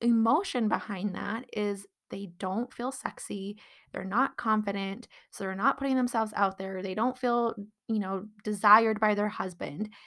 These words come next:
and there's all this emotion behind it. So when you could really get to the place of understanding each layer of the problem and the emotion,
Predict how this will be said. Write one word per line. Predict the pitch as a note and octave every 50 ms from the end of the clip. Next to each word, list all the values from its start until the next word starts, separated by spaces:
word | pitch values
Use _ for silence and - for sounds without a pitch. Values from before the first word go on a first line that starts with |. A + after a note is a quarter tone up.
| - _ _ -
and | A3
there's | G#3+ G#3+ A3 G#3+
all | A3+ B3 B3+
this | B3+ B3+ B3+
emotion | A3+ A3+ A3 G3+ G3 G3 - - G3 F#3+
behind | F3+ G3 F#3 - - - G3+ F#3+ F#3 G3+ G3+
it. | - - - _ _ _ -
So | - - - G#3 G3+ G3+ G3 G3 G3 _ _ _ _ _ _ _ _ _
when | - G#3+ A3 A3 G#3
you | G#3 B3+ D4
could | C#4+ - E4+ D#4 B3
really | A3+ A#3 A#3 G#3+ A#3+ B3
get | G#3 G#3+ - G3+ G3 - - -
to | - A3 G#3+
the | G3 F#3
place | - - - - G#3 G3 F#3 F#3+ F#3 F3 - - - -
of | - G3+ F#3+ G3 F#3+ G3+ - -
understanding | - G#3+ G#3+ A3+ B3 A#3+ - - - - G#3 G#3+ G#3 G3 G#3+ - - G#3+ G#3+ G#3+ G#3+ _ _ -
each | A3 B3 B3 - - -
layer | G#3 G3 F#3+ F#3 F#3+ G3 G3+ G#3 A3 -
of | - G3+ F#3+ G3
the | G3+ F#3+
problem | - - - - G3+ G#3 G#3+ G#3 A#3 C4 D#4 F4 C#4 _ _ _ _ _ _ _ _ _ _ _ - - - -
and | G#3 G#3+ A3 A#3
the | A#3 A3+ A3
emotion, | G#3 F#3 F#3+ F#3+ G3 - - B3 B3 C4+ D4 E4+